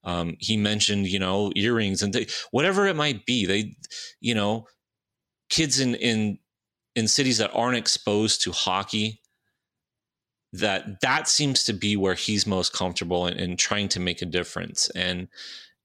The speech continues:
it's a, it's a, it's a much needed area of change. It, it, it's something that, that needs to get,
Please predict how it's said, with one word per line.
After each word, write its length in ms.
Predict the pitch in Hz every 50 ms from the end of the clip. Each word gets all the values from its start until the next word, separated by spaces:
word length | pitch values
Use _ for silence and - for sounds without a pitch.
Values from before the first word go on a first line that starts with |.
| _ -
it's 180 | 123 120 -
a, 240 | 139 131 - - 110
it's 140 | 135 - -
a, 240 | 147 120 101 90 - _ _ _ _ _ _ _ _ _ _ _ _ _ _ _ _ _ _ _ _ _ _ _ -
it's 160 | 131 127 -
a 60 | 156
much 340 | 143 143 151 160 - - 147
needed 300 | 147 151 151 151 135 123
area 680 | - - 123 131 143 151 143 139 127 127 131 127 123 - - - - _ -
of 160 | - 120 110
change. 500 | - - - 131 139 165 139 - 90 85
It, 140 | 101 98 -
it, 180 | - 113 107 -
it's 160 | 120 110 -
something 440 | - 135 123 127 - 139 127 120 117
that, 420 | 117 110 110 101 - - - -
that 200 | 117 107 95 76
needs 340 | 110 110 117 120 110 - -
to 100 | - 113
get, 340 | 98 110 113 110 107 -